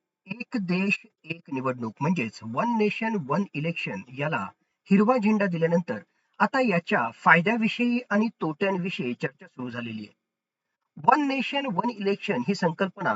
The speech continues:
जर खरोखरच भारतामध्ये अस्तित्वात आली तर याचे वेगवेगळ्या प्रकारचे फायदे होणार आहेत आणि हे फायदे समजण्यासाठी आपण थ्री एम आणि वन डी हा फॉर्म्युला वापरू शकतो.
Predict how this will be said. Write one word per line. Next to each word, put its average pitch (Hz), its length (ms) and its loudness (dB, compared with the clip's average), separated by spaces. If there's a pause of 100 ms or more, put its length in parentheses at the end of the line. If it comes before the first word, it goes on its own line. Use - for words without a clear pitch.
(140)
जर 180 160 0
खरोखरच 196 440 -6
भारतामध्ये 180 520 -2
अस्तित्वात 160 440 -8
आली 139 220 -2 (300)
तर 233 60 2
याचे 240 220 0
वेगवेगळ्या 240 420 2
प्रकारचे 208 380 0
फायदे 165 320 2
होणार 151 280 4
आहेत 107 160 -8
आणि 156 120 -2
हे 190 120 2
फायदे 160 300 0
समजण्यासाठी 139 680 -2 (260)
आपण 208 260 2 (160)
थ्री 311 260 -4 (260)
एम 123 140 -4 (160)
आणि 208 260 2 (140)
वन 214 260 6
डी 160 220 -4 (200)
हा 262 120 10
फॉर्म्युला 143 400 4
वापरू 117 280 -2
शकतो. - 320 -14